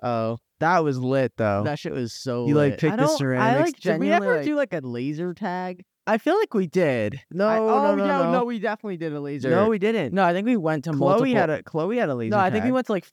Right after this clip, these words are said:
Speaker 3: five laser
Speaker 2: I,
Speaker 3: craze
Speaker 2: no, I
Speaker 3: birthday
Speaker 2: think it,
Speaker 3: parties.
Speaker 2: there was, like,
Speaker 1: Probably.
Speaker 2: a time period, like, where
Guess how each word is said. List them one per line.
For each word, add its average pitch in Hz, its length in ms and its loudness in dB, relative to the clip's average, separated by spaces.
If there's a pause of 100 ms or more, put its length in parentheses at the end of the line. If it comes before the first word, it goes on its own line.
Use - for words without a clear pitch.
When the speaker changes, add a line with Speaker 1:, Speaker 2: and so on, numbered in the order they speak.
(120)
Speaker 3:
five 151 380 2
laser 131 500 -2
Speaker 2:
I, 208 100 2
Speaker 3:
craze 131 140 0
Speaker 2:
no, 240 140 4
I 202 160 2
Speaker 3:
birthday - 160 0
Speaker 2:
think 247 100 2
it, 226 100 2
Speaker 3:
parties. - 280 4
Speaker 2:
there 240 100 6
was, 285 160 2
like, 302 140 2
Speaker 1:
Probably. 254 160 0 (200)
Speaker 2:
a - 40 -16
time 180 240 -2
period, 220 480 0
like, 190 180 -4
where 160 220 0